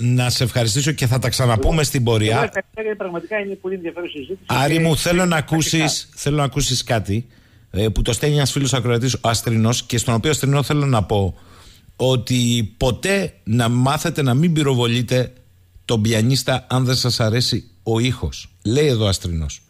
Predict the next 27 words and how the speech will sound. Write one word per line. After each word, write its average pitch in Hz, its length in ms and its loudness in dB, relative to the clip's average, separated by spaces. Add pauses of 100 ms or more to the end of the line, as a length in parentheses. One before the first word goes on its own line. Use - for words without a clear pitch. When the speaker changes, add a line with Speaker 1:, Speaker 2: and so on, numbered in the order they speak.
(100)
Speaker 2:
Ναι. - 640 -10
Speaker 1:
Λέει 196 160 2
ο 202 60 2
μιλητής 160 500 2
ότι 156 180 0
με 147 100 2
την 127 120 -2
κατάλληλη 165 440 0
χειραγώγηση 135 640 0
από 117 100 -4
τα 127 80 0
σωστά 117 320 -2
εργαλεία 135 680 0 (400)
των 120 140 0
ψηφοφόρων 135 640 0
μπορείς 147 200 0
να 147 120 0
κάνεις 156 280 0
ό,τι 151 140 -2
θέλεις 151 240 0
στην 120 140 0
πολιτική 123 400 0
ατζέντα 131 380 0
και 156 140 -2
να 151 80 2
επιβραβεύεσαι 143 720 0
κιόλας. 131 800 0